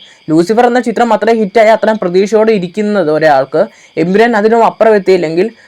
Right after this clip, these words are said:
അങ്ങനെ ഫുള്ളി സാറ്റിസ്ഫൈ ആകത്തില്ല. അതുകൊണ്ടൊക്കെ തന്നെയാണ് പറഞ്ഞത് അങ്ങ് അത്രയും നല്ലൊരു കൊമേഴ്ഷ്യൽ ബ്ലോക്ക് ബസ്റ്റർ സിനിമകൾക്ക് ശേഷം ഇതുപോലൊരു സിനിമ സംവിധാനം ചെയ്യുമ്പോൾ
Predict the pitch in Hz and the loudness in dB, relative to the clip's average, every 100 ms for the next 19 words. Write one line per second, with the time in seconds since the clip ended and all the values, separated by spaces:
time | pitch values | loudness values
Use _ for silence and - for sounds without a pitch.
0 | - 175 208 220 226 254 233 240 254 220 | -10 -4 -4 0 0 2 0 0 2 2
1 | 196 160 139 156 202 208 214 220 190 156 | 2 2 0 0 -2 -2 -2 -2 0 0
2 | 151 165 - - 156 127 156 196 214 214 | 0 -6 -6 -8 -4 -2 -2 0 0 0
3 | 220 202 185 196 226 233 - - - 180 | 0 0 -2 -2 -2 -4 -6 -18 -2 -2
4 | 180 220 214 220 214 214 202 220 208 185 | 0 -2 -2 -4 -2 -2 -2 -4 -2 -4
5 | 196 185 170 185 208 208 208 208 214 196 | -4 -6 -2 0 0 -2 -4 -4 -2 -2
6 | 202 208 190 165 156 196 | 0 -2 -2 -4 0 -2